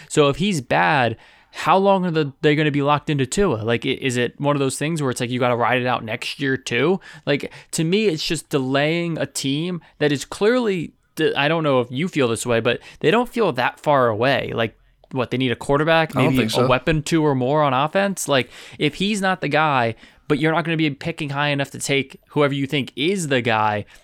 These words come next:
Speaker 1: that's a terrible place to be, especially as you see two other rookie quarterbacks light it up.
Speaker 2: I, I think that's a tough spot to put Tua in after one game. I, I think,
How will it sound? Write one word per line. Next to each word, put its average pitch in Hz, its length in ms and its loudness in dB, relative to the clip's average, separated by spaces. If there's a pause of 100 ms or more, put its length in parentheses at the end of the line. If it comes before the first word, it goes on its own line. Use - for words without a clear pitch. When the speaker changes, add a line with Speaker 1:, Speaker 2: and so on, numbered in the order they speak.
(140)
Speaker 1:
that's 139 180 -2
a 151 60 -2
terrible 185 520 2
place 165 220 0
to 135 100 -4
be, 151 220 2
especially 151 380 -2
as 135 80 -6
you 143 40 -4
see 135 160 -6
two 151 220 -2
other 135 160 2
rookie 123 260 -4
quarterbacks 117 480 -2
light 110 220 0
it 104 80 -4
up. - 240 -6 (1040)
Speaker 2:
I, 156 220 6
I 180 40 8
think 190 180 6
that's 190 180 4
a 143 80 0
tough 127 360 4 (280)
spot 110 340 2
to 117 80 -4
put - 260 -2
Tua 107 280 0
in 110 180 2
after 101 320 -2
one 92 400 -4
game. 104 500 -2 (520)
I, 107 300 0
I - 20 2
think, 110 400 -2